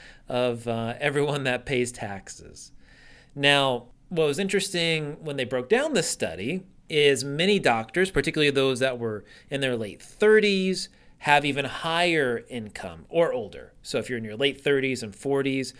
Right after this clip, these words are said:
often, you know, a lot of the physicians will do locums work. They'll have real estate investments. They'll have other sources that help to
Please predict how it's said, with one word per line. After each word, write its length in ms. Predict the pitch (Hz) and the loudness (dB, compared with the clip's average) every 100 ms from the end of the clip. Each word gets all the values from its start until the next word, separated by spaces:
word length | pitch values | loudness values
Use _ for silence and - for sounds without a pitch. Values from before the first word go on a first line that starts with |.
| - - | -20 -6
often, 800 | 151 147 135 - 151 147 143 139 | 4 4 4 2 2 4 2 0
you 80 | 135 | -2
know, 100 | 127 | -2
a 0 | |
lot 240 | 123 123 | 0 2
of 140 | 123 117 | 0 -2
the 280 | 123 117 | -4 -4
physicians 600 | 113 143 127 127 131 131 120 | 0 0 2 -2 -2 -6 -6
will 100 | 139 | -4
do 160 | 160 | -2
locums 540 | 170 175 175 120 104 - | 2 0 0 -6 -6 -12
work. 320 | - - - - - - | -18 -18 -20 -20 -20 -14
They'll 260 | 120 135 135 | 2 4 6
have 380 | 143 147 147 180 | 4 4 2 2
real 140 | 196 | 2
estate 320 | 170 - 107 | 2 0 -4
investments. 800 | 95 85 69 - - 82 80 - | -4 -12 -16 -14 -16 -16 -16 -14
They'll 220 | - 120 | -6 -4
have 320 | 123 139 135 - - - - | -2 0 -2 -4 -20 -12 4
other 300 | 175 165 147 | 4 6 0
sources 800 | - 113 107 101 113 107 98 - - - - - | -2 -4 -6 -6 -6 -6 -6 -12 -14 -20 -18 -14
that 580 | 120 123 113 107 - - - | -2 0 0 -2 -12 -18 -12
help 300 | - 160 156 | 0 0 0
to 380 | - 135 120 117 | -4 -2 -2 -4